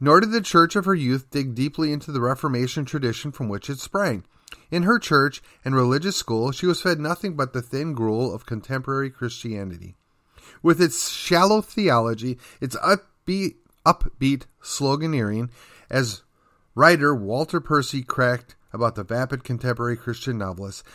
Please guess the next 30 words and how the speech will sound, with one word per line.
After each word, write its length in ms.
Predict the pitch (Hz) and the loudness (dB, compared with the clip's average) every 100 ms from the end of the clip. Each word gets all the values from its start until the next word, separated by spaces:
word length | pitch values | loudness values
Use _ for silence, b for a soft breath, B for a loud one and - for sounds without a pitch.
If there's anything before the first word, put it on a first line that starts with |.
| b - | b -6
they've 240 | 117 113 | -4 -4
sold 420 | - 143 139 151 | -4 -2 -2 -2
their 140 | 165 143 | -2 -2
birthright 640 | 107 101 98 95 95 - | -4 -6 -8 -10 -10 -14
for 280 | - 98 95 | -12 -10 -10
a 60 | |
pot 360 | - - 110 110 | -12 -16 -14 -12
of 180 | 110 95 | -14 -12
message." 640 | 92 92 - - - - _ _ _ _ _ _ _ _ _ _ _ _ _ _ _ _ _ _ _ _ _ _ _ _ _ _ _ _ _ _ _ _ _ _ _ _ _ _ _ _ - | -12 -12 -14 -18 -20 -20 _ _ _ _ _ _ _ _ _ _ _ _ _ _ _ _ _ _ _ _ _ _ _ _ _ _ _ _ _ _ _ _ _ _ _ _ _ _ _ _ -4
He 120 | 147 | 0
then 380 | 151 160 139 110 | 4 6 4 0
mentions 460 | 120 143 131 135 113 | 2 4 4 0 -2
the 80 | 117 | 2
fact 280 | 131 127 | 4 4
this 200 | 151 131 | 2 0
is 180 | 156 120 | 0 0
not 400 | 127 127 139 - | 2 2 2 0
unique 440 | 127 127 147 165 - | -2 0 0 -4 -8
to 100 | 110 | -2
Protestantism, 1040 | 156 151 135 - 120 - 107 98 135 160 | 0 0 0 -4 -4 -2 -2 -2 -4 -4
that 140 | 113 104 | -8 -8
the 80 | |
Catholics 720 | - 120 113 127 120 - - - b b - | -4 0 0 -2 -4 -4 -8 -10 b b -6
have 140 | 113 | -2
been 140 | 120 107 | -2 0
doing 280 | 120 123 | 0 0
much 320 | 107 120 - - | 0 0 -2 -8
the 80 | |
same 260 | 117 123 120 | -4 -4 -4
thing. 320 | - 117 92 | -6 -6 -6